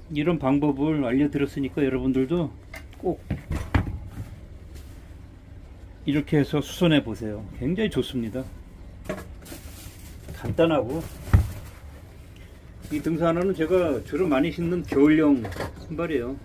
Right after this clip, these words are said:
사계절 신고 있기 때문에 신발 뒷굽이 빨리 닳죠.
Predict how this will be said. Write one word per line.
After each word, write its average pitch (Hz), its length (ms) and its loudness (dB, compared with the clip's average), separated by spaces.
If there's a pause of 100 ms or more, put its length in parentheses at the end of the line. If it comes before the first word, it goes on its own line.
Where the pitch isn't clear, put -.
(160)
사계절 151 420 0
신고 170 260 -4
있기 - 140 -4
때문에 151 480 -2 (1000)
신발 165 380 -4
뒷굽이 160 360 2
빨리 - 280 -4
닳죠. 143 460 0